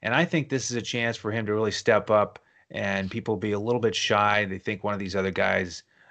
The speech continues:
Boone, Abdullah, might get involved. But, I mean, Mattison, I think, is really talented. He's got that great matchup against Detroit. He had twelve carries against them back in week nine and put up sixty-nine yards. So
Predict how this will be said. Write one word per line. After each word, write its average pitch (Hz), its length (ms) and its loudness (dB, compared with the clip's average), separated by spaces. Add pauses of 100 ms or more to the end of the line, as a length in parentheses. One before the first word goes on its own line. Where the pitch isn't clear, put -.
(140)
Boone, 101 440 -2
Abdullah, 98 460 -2
might 95 240 -2
get 98 160 0
involved. 95 420 2
But, 95 200 -2 (360)
I - 20 -4
mean, 107 140 0
Mattison, 143 460 2
I 120 120 2
think, 107 240 -6
is 90 160 -10
really 117 280 -2
talented. 107 600 -2 (100)
He's - 100 -14
got 98 200 -2
that 101 140 -2
great 107 200 -4
matchup 104 360 -4
against 98 300 -6
Detroit. 104 560 -4 (560)
He 151 60 0
had 160 120 4
twelve 123 240 4
carries 120 300 2
against 110 280 -6
them 107 140 -4
back 107 260 0
in 107 80 -8
week 107 220 -8
nine 110 460 -4
and 92 200 -12
put 107 160 -4
up - 120 -4
sixty-nine 101 500 -4
yards. 98 300 -2
So 95 260 -2